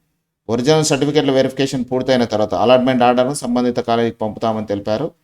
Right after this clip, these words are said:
ఈ నెల ఇరవై ఏడు నుంచి తరగతులు ప్రారంభం. పీఈ సెట్కి సంబంధించి పీఈటీ టీచర్లుగా, పీడీ టీచర్లుగా పోయే వాళ్ళకు ఇది కౌన్సిలింగ్ ఉంటుంది. ఈ నెల ఇరవై ఏడు నుంచి క్లాసులు అయితే స్టార్ట్ అవుతాయి.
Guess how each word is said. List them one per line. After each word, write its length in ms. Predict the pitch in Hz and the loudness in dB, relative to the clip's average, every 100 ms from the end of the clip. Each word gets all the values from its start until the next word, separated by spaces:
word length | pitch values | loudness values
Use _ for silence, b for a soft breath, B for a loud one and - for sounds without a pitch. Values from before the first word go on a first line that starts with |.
| _ - | _ -6
ఈ 60 | 120 | 0
నెల 200 | 131 139 | 2 4
ఇరవై 260 | 139 135 | 4 4
ఏడు 80 | 135 | 4
నుంచి 200 | 135 151 | 2 -2
తరగతులు 460 | 143 127 127 120 120 | 2 2 2 -2 -4
ప్రారంభం. 500 | 117 113 110 98 78 _ _ - | 2 2 2 -4 -8 _ _ -8
పీఈ 240 | 120 131 | -4 -4
సెట్కి 280 | 123 131 123 | -2 -4 -6
సంబంధించి 800 | 123 117 117 117 - 131 110 117 _ _ _ _ _ - | -6 -2 -2 -2 -4 -4 -4 -6 _ _ _ _ _ -4
పీఈటీ 360 | 123 143 143 135 | 0 2 2 0
టీచర్లుగా, 520 | 131 123 127 123 143 | -2 0 0 2 0
పీడీ 340 | - 127 127 | 0 0 0
టీచర్లుగా 440 | 123 120 123 117 117 | -2 -2 0 0 0
పోయే 300 | 117 117 117 | 0 0 2
వాళ్ళకు 560 | 113 117 113 139 120 | 2 0 -2 -2 -2
ఇది 120 | 127 | -2
కౌన్సిలింగ్ 460 | 123 113 113 117 113 | -4 -4 -4 -4 -4
ఉంటుంది. 360 | 107 107 139 - _ _ - | -4 -6 -8 -10 _ _ -4
ఈ 60 | |
నెల 160 | 120 127 | 0 2
ఇరవై 260 | 131 127 131 | 2 2 0
ఏడు 120 | 131 | 0
నుంచి 540 | 127 120 156 123 135 - | -2 -2 -2 -2 -4 -2
క్లాసులు 320 | 117 120 117 | -2 -2 -4
అయితే 140 | 120 | -6
స్టార్ట్ 280 | 139 110 92 | -6 -6 -6
అవుతాయి. 260 | 85 85 | -8 -14